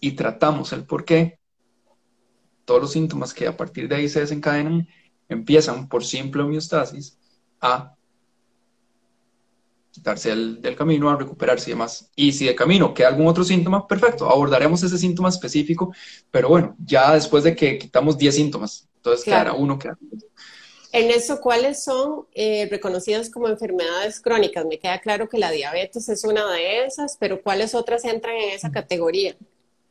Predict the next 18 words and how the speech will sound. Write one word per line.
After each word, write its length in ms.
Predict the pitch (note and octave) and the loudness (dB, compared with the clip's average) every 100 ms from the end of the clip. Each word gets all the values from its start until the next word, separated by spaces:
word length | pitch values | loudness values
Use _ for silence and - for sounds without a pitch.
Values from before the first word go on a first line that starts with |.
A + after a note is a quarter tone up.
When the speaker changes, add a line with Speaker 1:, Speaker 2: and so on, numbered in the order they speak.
| _ _ _ - | _ _ _ -4
Speaker 1:
Así 280 | C3+ E3 | 0 2
como 360 | - C3+ C3 B2 | 0 -2 4 6
a 80 | B2 | 4
grosso 440 | C3+ F3+ G#3+ G#3 G3+ | 4 6 6 6 4
modo, 440 | D#3+ C3+ A2+ - - | 6 6 4 -2 -2
eh, 360 | D3 C#3 C#3 | 2 4 4
Speaker 2:
Ujú. 100 | C3 C3+ | 4 0
Speaker 1:
enfermedades 640 | - C#3 C#3 D#3 F#3 G3 - | -2 0 4 4 2 -2 -4
reumáticas 1300 | C#3+ D3 D3 C3+ C#3+ E3+ - G3+ G#3+ G#3+ - - - _ | 0 4 6 6 6 4 2 -4 -6 -8 -12 -16 -20 _
o 440 | D3+ E3+ G3 G3 - _ _ | 2 4 4 2 -6 _ _
autoinmunes. 1040 | - B2+ B2 B2+ A#2 D#3 D3 - - - _ _ _ _ _ - | -4 -2 -4 -10 0 4 4 0 -12 -16 _ _ _ _ _ -8
Esas 240 | - B2+ | -8 -6
son 240 | C#3+ C#3+ C#3 | -6 -4 4
toda 720 | D3+ D#3 D#3 D#3 D#3+ D#3+ C#3+ | 8 10 12 12 12 10 6
una 440 | C#3+ D3 D3 C3 | 4 2 2 0
gama 800 | B2 C3+ D#3 D#3 D#3 D#3+ D#3 A#2 | -2 2 4 6 4 6 6 6
amplísima 960 | D3+ C#3+ C#3 E3 E3 E3 E3+ E3 D#3+ | 2 0 2 6 8 6 6 4 4
que 560 | - C#3+ C3+ B2+ B2 | -4 -4 0 2 0